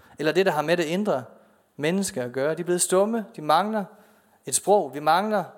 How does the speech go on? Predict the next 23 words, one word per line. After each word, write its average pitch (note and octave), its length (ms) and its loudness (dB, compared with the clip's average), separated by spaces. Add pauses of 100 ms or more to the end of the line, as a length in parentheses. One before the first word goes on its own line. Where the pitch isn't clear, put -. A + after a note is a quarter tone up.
måske F#3+ 420 -6 (400)
et C3 100 -6
sprog, F3+ 320 0
og C3 80 -6
det C#3+ 80 -4
gode F#3 280 2
er, F3 180 0 (400)
det C3+ 80 -10
kan C3+ 100 -6
læres. D#3+ 480 -6 (1700)
Du G#3+ 80 2
kan G#3 160 2
lære A3 240 2
det. C3 200 -8 (1600)
Så F#3 180 -2
kan E3 100 -6
du B2+ 60 -10
lære D3 240 -6
det. C3 120 -12 (2250)
Og D3 60 2
det F3+ 80 2
kan F3+ 120 0
læres A3 480 0